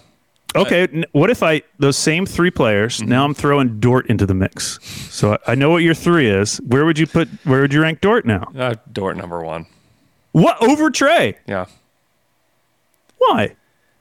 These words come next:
Speaker 2: I've just seen Dort do it, you know?
Speaker 1: Seen Dort do it.
Speaker 2: Seen Dort do it. That sounds <laughs> really bad. Um, I've seen him in the playoffs. I've seen him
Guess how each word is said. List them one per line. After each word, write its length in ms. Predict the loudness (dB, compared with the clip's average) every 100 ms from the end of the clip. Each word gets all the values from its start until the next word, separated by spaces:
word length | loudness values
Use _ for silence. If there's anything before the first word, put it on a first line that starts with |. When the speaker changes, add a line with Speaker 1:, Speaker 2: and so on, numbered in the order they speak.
| -10
Speaker 2:
I've 100 | -6
just 200 | -4 -2
seen 240 | 0 -2
Dort 360 | 0 -4 -4 -8
do 160 | -4 -4
it, 160 | -4 -12 _ _
you 100 | -10
know? 200 | -8 -8 -12 _ _ _ _ _ _
Speaker 1:
Seen 320 | -6 0 2
Dort 260 | 2 0 0
do 180 | 0 0
it. 120 | -2 _
Speaker 2:
Seen 240 | -10 -8
Dort 240 | -8 -10 -10
do 120 | -10 -6
it. 40 | -2
That 40 |
sounds 300 | -2 -2 -6
<laughs> 20 |
really 220 | -6 -6 -4
bad. 300 | -4 -4 -8 -18 -20 -20 -20 -12
Um, 560 | -4 -2 0 -2 -6 -12 -6
I've 120 | -4
seen 380 | 0 0 0 -2 -6 _
him 140 | -4
in 80 | -2
the 80 | -2
playoffs. 600 | -2 -2 0 0 -2 -4
I've 120 | -6
seen 240 | -4 -4 -2
him 400 | -4 -4 -6